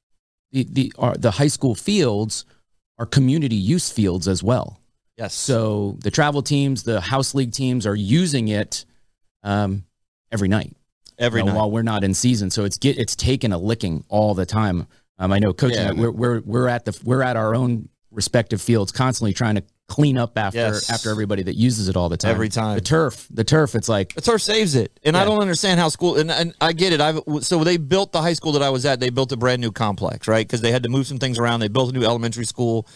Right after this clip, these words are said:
Speaker 2: They had to do a bunch of stuff. So it was, you know, before they, they, they, the, it was, the ground was a clean slate. And I'm like, "Why aren't we putting turf into this?" And I was, my, the exact words were, "Softball and baseball are a niche sport.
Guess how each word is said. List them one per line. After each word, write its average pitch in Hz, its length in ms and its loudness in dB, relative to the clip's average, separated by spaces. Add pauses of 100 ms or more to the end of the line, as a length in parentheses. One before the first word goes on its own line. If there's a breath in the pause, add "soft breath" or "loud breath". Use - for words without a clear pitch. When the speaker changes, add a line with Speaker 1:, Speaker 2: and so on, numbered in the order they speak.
(240 soft breath)
Speaker 2:
They 185 80 0
had 214 60 4
to 196 40 0
do 196 80 6
a 180 40 2
bunch 170 120 0
of - 40 -6
stuff. 120 220 0
So 147 140 0
it 151 60 2
was, 147 300 -6
you 165 160 -4
know, 139 260 2 (380 soft breath)
before 190 340 2
they, 160 180 2
they, 143 180 0
they, 135 240 0
the, 147 280 0
it 156 60 -2
was, 135 220 -2 (140)
the 139 100 -6
ground 175 320 2
was 156 100 2
a 139 60 -4
clean 180 240 0
slate. 190 340 0 (240)
And 135 120 0
I'm 151 140 2
like, 143 180 0
"Why 147 240 2
aren't 190 160 -4
we 170 100 2
putting 151 320 -2
turf 156 280 -2
into 110 120 0
this?" 92 220 -2
And 113 120 2
I 127 100 4
was, 127 220 0
my, 123 180 2
the 135 120 0
exact 135 400 0
words 143 240 2
were, 131 320 0 (380 loud breath)
"Softball 175 480 2
and 156 80 -2
baseball 147 420 0
are 127 80 0
a 120 60 -2
niche 123 240 -2
sport. 85 400 -4